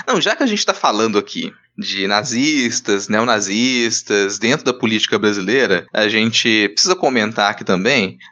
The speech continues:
de mais um governador afastado e das consequências do afastamento do governador de Santa Catarina. Então eu vou puxar agora a nossa correspondente lá do sul do país, aquele antro de nazista.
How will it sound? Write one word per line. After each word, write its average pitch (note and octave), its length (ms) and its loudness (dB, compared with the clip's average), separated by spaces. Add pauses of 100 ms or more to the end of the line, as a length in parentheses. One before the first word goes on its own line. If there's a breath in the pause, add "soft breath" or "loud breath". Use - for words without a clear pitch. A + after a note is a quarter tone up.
de A2+ 140 -4
mais D3 240 0
um C#3+ 60 0
governador A2+ 580 2
afastado C#3+ 760 -2
e A2+ 40 -2
das C#3 200 -2
consequências D3 840 -2
do B2+ 100 -4
afastamento A2+ 800 -2
do G#2+ 80 -2
governador A2 480 0
de G#2+ 80 -4
Santa A2 280 0
Catarina. A2 760 -2
Então B2+ 180 0
eu A#2+ 60 0
vou C#3+ 100 0
puxar C#3+ 340 -2
agora C#3 340 -2
a D#3 40 -6
nossa G3+ 200 2
correspondente G3 760 0
lá F3+ 140 2
do E3 100 0
sul - 180 -2
do G3 80 -2
país, F#3 380 0
aquele E3+ 260 0
antro G3+ 220 0
de F#3 60 -4
nazista. F3 800 0